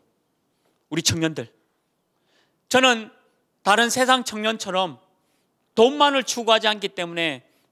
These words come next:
조금, 하나님, 모자랍니다. 그러나 저는 이삼칠과 오천 정도. 저는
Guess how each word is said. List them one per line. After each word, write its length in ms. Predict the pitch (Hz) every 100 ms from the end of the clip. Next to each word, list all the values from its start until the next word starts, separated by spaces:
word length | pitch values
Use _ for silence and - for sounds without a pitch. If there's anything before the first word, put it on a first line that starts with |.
| -
조금, 420 | 240 240 233 220 _ _
하나님, 340 | 233 226 202 156
모자랍니다. 720 | 160 214 269 247 160 127 - _ -
그러나 480 | 277 233 185 123 - _ _ _ _ _ _ _ _ _ _
저는 360 | - 226 226 226 - _ _ _ _ _
이삼칠과 1200 | - 185 196 214 208 - 175 160 185 262 - _ _ -
오천 400 | 143 143 170 131
정도. 280 | 113 104 - _ _ _ _ _ _ _ _ _ _ _ _ _ _ _ _ _ _ _ _ _ _ _ _ -
저는 460 | 233 226 196 185